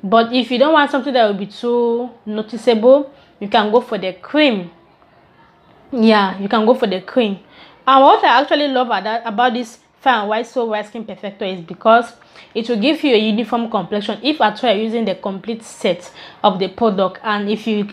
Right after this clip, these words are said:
actually know how to use it. So that's some, like I say, that there are a lot of fake Fair and White So White Skin Perfector out there. There are a lot of fake.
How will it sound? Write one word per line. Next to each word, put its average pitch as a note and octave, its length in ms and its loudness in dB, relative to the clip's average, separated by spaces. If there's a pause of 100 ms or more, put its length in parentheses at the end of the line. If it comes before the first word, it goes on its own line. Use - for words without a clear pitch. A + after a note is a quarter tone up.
(100)
actually C#4+ 360 2
know B3+ 120 4
how A3 240 2
to A3 160 -10
use F#3+ 340 -4
it. - 280 -12 (520)
So G#3+ 540 4 (680)
that's A#3+ 240 2
some, A#3+ 220 0
like A#3+ 400 0 (200)
I B3+ 140 -2
say, D4 300 -6
that B3 260 2
there A#3 140 -2
are A3+ 100 -4
a A3+ 140 -4
lot D#4+ 180 -2
of G#3+ 160 -6
fake - 480 -10 (300)
Fair A#3+ 200 2
and G3+ 80 -2
White G#3+ 160 0
So A3 160 -4
White G3+ 180 -4
Skin G#3 220 -10
Perfector G3+ 500 -12
out F#3+ 240 -6
there. F#3 100 -4
There F#3 120 -4
are F#3+ 40 -2
a G3+ 60 0
lot A3+ 220 0
of F#3 120 -6
fake. - 340 -2